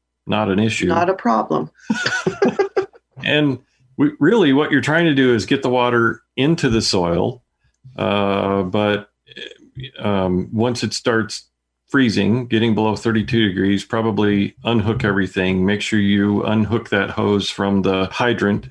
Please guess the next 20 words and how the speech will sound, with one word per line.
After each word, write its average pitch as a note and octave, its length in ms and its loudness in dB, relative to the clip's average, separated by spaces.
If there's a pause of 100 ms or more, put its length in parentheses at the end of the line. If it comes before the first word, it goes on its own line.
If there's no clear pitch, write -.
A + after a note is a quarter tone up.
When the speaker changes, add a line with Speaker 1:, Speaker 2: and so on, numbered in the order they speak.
(120)
Speaker 1:
or G2+ 180 0
the G2+ 120 0
side A2 300 0
of A2+ 80 0
your B2 140 2
house G#2 520 -2 (320)
and F#2+ 200 0
drain G#2+ 300 2
it, F2+ 200 -2 (260)
uh, F#2+ 200 -2
so G#2 200 -2
that G2 140 0
you G2 140 0
can F#2+ 180 -2
use G2 280 2
it F#2 220 -2
again F2+ 560 -2 (360)
the F2 60 -12
following F#2 420 -4
day. D2 240 -10